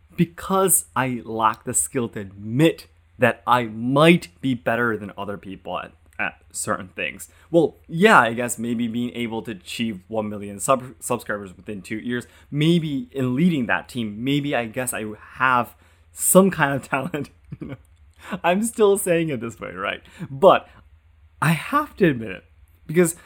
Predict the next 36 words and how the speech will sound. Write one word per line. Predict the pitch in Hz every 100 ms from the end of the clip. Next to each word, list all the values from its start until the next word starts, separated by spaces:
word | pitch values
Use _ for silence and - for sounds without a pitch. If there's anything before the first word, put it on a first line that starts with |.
| _ _ -
if | 208 -
I | 220 180
don't, | 127 202 220 -
I'm | 165 160 - _ - -
hurting | 190 196 185 160
the | 143
people | - 151 151
around | 135 120 147 240 135
me, | 76 - - - _ - -
you | -
know? | - - _ _ _ _
I, | 151 -
I've | 175 160
come | 220 214
to |
think | 190 170
that | 151 127
this | 208 254
is | 226
not | 170 185
a | 139
good | - 269 - -
thing, | 98 92 - _ _ _ _ _
you | 127
know? | - - _ - -
This, | 185 185 262 - - - _ _ _ _ _
at, | - 180 - 196
at | 208
a | 185
certain | - 247 170 180
level, | 190 190 175
I | 143 139
need | 135 190 294 -
this. | 98 - - - _ _ -
And | 180 180
again, | 175 226